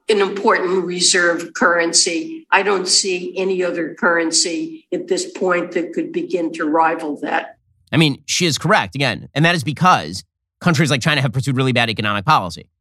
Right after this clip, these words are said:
Speaker 2: However, that doesn't mean that if you continue to pursue bad economic policy, there won't come a point where, in fact, the reserve currency shifts. It used to be the British pound was sort of the guarantor of everything. Then that stopped. So th-, th-, this notion that for, because things have been a certain way, they will forever be that way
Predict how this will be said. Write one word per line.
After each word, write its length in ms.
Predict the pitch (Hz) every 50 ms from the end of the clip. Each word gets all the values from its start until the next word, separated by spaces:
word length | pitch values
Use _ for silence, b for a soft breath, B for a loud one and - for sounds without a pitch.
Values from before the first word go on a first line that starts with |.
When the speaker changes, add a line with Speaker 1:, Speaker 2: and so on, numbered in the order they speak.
| _ _ _ _ _ _
Speaker 2:
However, 380 | - 147 175 196 170 95 - - _ _ _ _ _
that 80 | - 156
doesn't 200 | 170 185 196 196
mean 140 | 180 190 190
that 100 | 156 135
if 80 | 120
you 60 | 151
continue 320 | - 170 160 147 165 170 165
to 60 | 147
pursue 400 | 127 143 147 131 - 156 165 139
bad 200 | 107 127 135 139
economic 360 | 139 104 139 135 127 127 110
policy, 360 | 87 175 185 156 123 98 113
there 100 | 117 123
won't 200 | 123 131 143 147
come 100 | - 139
a 60 | 131 117
point 360 | 151 208 208 139 104 98 - _ _ _ _ _ _ _ _
where, 400 | - 139 151 139 135 131 127 - _ _ _
in 100 | - 139
fact, 420 | 143 - 143 120 110 - - - - -
the 100 | 120 135
reserve 300 | 131 135 127 156 147 120
currency 340 | - 165 160 143 123 - 135
shifts. 460 | - - 208 - - 123 - - - _ _ _ _ _ _ _ _ _ _ _ _
It 60 | - 123
used 140 | 147 156
to 40 | 127
be 60 | 185
the 60 | 185 147
British 300 | 110 180 185 175 - -
pound 300 | - 170 190 170 120 87
was 100 | 90 -
sort 140 | 123 113
of 20 | 98
the 60 | 110
guarantor 420 | 120 117 117 113 107 - 127 123
of 100 | 117 101
everything. 460 | 110 147 160 139 104 - - 53 50 -
Then 120 | - 120 131
that 160 | 151 170 175
stopped. 400 | - - - - 50 - - _ _ _ _ _ _ _ _ _
So 160 | _ - 104 101
th-, 180 | 107 90 107
th-, 140 | 110 123 127
this 200 | 131 147 147 120
notion 240 | 185 196 170 - 170
that 120 | 139 120
for, 240 | - - 156 160 101
because 340 | 151 135 139 - 190 202 147
things 180 | - 185 165
have 100 | 156 147
been 160 | 135 151 151 143
a 80 | 120
certain 260 | 110 - 147 104 123
way, 140 | 120 127 110
they 80 | 87 104
will 140 | 107 107 104
forever 300 | - 131 120 143 131 120
be 160 | 98 131 143
that 180 | 123 104 85
way 200 | 71 78 80 78